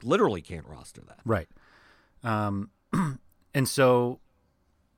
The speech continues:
Speaker 2: if you think that maybe the goals come from elsewhere,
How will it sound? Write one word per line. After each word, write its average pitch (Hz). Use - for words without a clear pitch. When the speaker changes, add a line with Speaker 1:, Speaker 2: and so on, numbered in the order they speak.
Speaker 2:
if 139
you 135
think 160
that 143
maybe 135
the 127
goals 127
come 127
from 107
elsewhere, 101